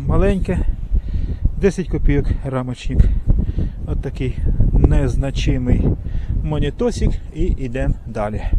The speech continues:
Друзі, щось отам зависли, в той стороні. Отам, скоріше всього, по Ч К, не по Ч К, по Київській Русі вони щось шукають. Ось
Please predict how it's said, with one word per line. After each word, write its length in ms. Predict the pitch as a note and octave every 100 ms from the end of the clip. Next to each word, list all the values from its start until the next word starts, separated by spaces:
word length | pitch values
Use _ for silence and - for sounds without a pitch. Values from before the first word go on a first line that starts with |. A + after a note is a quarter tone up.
| - - - - - - - -
Друзі, 320 | - F3+ -
щось 240 | - D3 -
отам 280 | - E3
зависли, 480 | - D#3 F3 F3 D#3
в 220 | D3+ -
той 120 | E3+ D#3+
стороні. 520 | - E3+ E3+ - - - - - - -
Отам, 400 | - - D3+ -
скоріше 360 | - G#3+ - -
всього, 260 | - F#3
по 120 | - -
Ч 160 | -
К, 180 | - F3+ -
не 120 | -
по 100 | -
Ч 120 | E3+
К, 160 | - -
по 120 | D#3
Київській 340 | - - -
Русі 280 | - - -
вони 220 | B2+ -
щось 200 | - -
шукають. 400 | - - - - - - - - - - - - - - - - - - - - - - - - - - - - - - - - - - - - - - - - - - -
Ось 280 | D3+ -